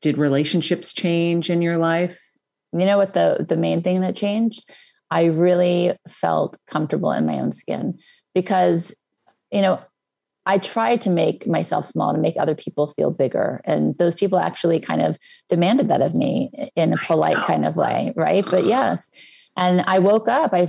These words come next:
Speaker 2: started waking up depressed most days, which is not like me. And I thought, "Wait a second,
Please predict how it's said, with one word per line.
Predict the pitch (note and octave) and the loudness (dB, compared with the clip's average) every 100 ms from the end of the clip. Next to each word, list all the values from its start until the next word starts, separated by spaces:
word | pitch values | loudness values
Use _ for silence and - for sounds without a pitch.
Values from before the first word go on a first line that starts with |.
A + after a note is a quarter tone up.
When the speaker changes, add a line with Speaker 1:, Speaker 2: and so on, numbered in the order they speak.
| F3+ | -2
Speaker 2:
started | - G3+ | -4 0
waking | G#3 G#3 F#3+ | 2 0 0
up | F#3 F#3 | 0 -2
depressed | E3+ - G3 A3+ - | -4 -2 -2 -4 -4
most | - E3 - | -4 -4 -2
days, | - D#3 | 0 0
which | E3 E3+ | 0 0
is | E3+ | 0
not | F3+ F#3 | 2 0
like | C#3+ - - | 0 -2 -4
me. | C3+ - | -4 -4
And | D#3+ - | -2 -2
I | - | -4
thought, | - - D3+ - - | -4 -2 -2 -4 -2
"Wait | E3 - | -2 -2
a | |
second, | C#3 - D#3+ - - - | -4 -6 -6 -6 -6 -6